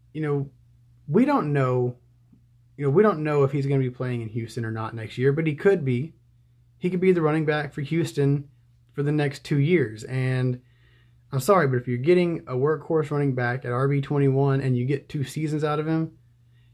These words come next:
yeah, I'm, I'm gonna give it again. <laughs> That's money. I'm sorry, it is. I know it's dynasty, and we like to, we like to look four or five s-, years out, whatever. I personally don't, but, you know, a lot of people do. And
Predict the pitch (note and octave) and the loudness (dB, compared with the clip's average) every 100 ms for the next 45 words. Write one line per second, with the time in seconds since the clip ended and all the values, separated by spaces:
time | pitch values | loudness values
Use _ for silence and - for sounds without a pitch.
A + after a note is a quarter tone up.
0 | - E3+ C#3+ G#2+ - C#3 D3+ C#3 D3+ D3+ | -4 0 2 0 -4 0 0 2 0 2
1 | E3 D#3+ D#3+ D#3+ C3 - - - - - | 2 0 0 2 2 2 0 0 -4 -2
2 | C#3+ - - - - F3+ C#3 E3 E3+ G#3 | -2 -2 -8 -12 2 2 2 -2 0 2
3 | A#3+ E3 A#2+ D3 D#3+ F#3+ G3+ D#3 C#3+ D#3+ | 2 0 -2 -6 -4 -2 0 0 -2 0
4 | F#3 G3+ C3+ B2 D3 E3 F3+ F#3+ F3+ D#3+ | 4 4 4 -4 -4 0 2 4 2 0
5 | C#3 D#3+ D#3+ D3+ D#3 D#3+ D3 C#3+ D3+ C#3+ | -4 -4 -4 -4 -2 -2 0 0 0 -2
6 | D3 C#3 - D#3 D3 C#3+ C#3 - _ _ | -4 -8 -6 -2 2 2 0 -6 _ _
7 | - D3 D3+ C#3+ C3+ D#3 D3+ C#3+ _ B2+ | -4 -2 0 0 2 4 2 -2 _ -4
8 | B2+ C#3 C3+ - C3+ C3+ C3+ B2 A#2+ - | 2 2 2 0 -2 0 0 -2 -6 -16
9 | - - - C3+ C3 C3+ C#3 B2+ B2 A#2 | -20 -18 -12 -10 0 4 6 4 0 -2
10 | B2 A#2+ A2+ A#2+ D#3 D3 C3 - B2 A2+ | -2 -2 -4 -2 0 0 -4 -4 -6 -6
11 | A2 A2 A2+ B2 A#2+ - _ _ - - | -10 -12 -8 -6 -8 -12 _ _ -20 -20
12 | _ - B2+ A#2 B2 F3+ F3 F3 D3 A2+ | _ -12 -8 -8 0 2 4 2 0 -4
13 | A#2+ C3+ C3+ | 0 2 0